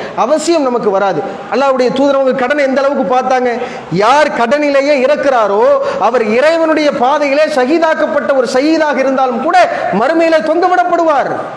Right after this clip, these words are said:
சொல்ல, அந்த அளவுக்கு கடுமையாக சொல்கிறார்கள். அல்லாஹ்வுடைய தூதர் அவங்களுடைய காலகட்டத்துல அந்த கஜானாவில், அரசாங்கத்தினுடைய கஜானாவில் பொருளாதாரம் இல்லாத சூழ்நிலை இருக்கும் பொழுது அந்த ஒரு ஜனாசாவிற்கு கடன் இருக்கும் என்றால்,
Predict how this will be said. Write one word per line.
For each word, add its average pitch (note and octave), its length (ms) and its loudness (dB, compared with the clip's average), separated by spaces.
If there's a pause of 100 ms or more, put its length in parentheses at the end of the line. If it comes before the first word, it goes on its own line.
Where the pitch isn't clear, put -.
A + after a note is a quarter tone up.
(440)
சொல்ல, C4+ 140 -2
அந்த C#4 220 0
அளவுக்கு D4+ 420 0
கடுமையாக D#4 680 0 (240)
சொல்கிறார்கள். C#4 520 0
அல்லாஹ்வுடைய C#4 460 0
தூதர் C#4+ 260 0
அவங்களுடைய C4 320 0
காலகட்டத்துல C4 540 0 (460)
அந்த B3+ 380 0
கஜானாவில், C4+ 680 0 (420)
அரசாங்கத்தினுடைய D4+ 720 0
கஜானாவில் D4 680 0
பொருளாதாரம் D4+ 640 2
இல்லாத D#4+ 400 2
சூழ்நிலை D4+ 400 0
இருக்கும் B3+ 260 -2
பொழுது D4+ 400 0 (360)
அந்த C#4+ 220 0 (560)
ஒரு A#3+ 140 0
ஜனாசாவிற்கு D4 840 0
கடன் C#4+ 280 0
இருக்கும் C#4 320 0
என்றால், C4+ 360 2